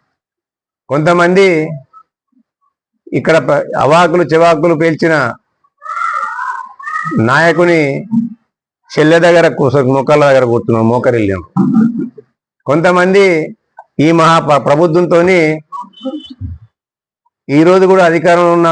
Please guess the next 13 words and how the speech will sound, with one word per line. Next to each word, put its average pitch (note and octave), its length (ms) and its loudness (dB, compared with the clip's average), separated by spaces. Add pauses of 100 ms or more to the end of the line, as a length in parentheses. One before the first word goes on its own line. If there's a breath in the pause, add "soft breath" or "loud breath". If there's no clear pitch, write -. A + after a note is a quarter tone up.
(140)
చాలా D#3+ 320 2
మంది E3+ 360 0 (520)
అధికారులు F3+ 540 2 (720)
ఇవాళ D#3 240 2 (600)
ఈయనను C#3 300 -2
పట్టుకొని C#3+ 480 0 (760)
ఇలా C3 120 0 (100)
చెట్టపట్టాలు D#3 540 0
వేసుకొని D3+ 320 0
తిరిగిన C#3+ 200 -2
వైనాన్ని C3 400 2
కూడా C3 140 2
అనేకమైన D3 480 0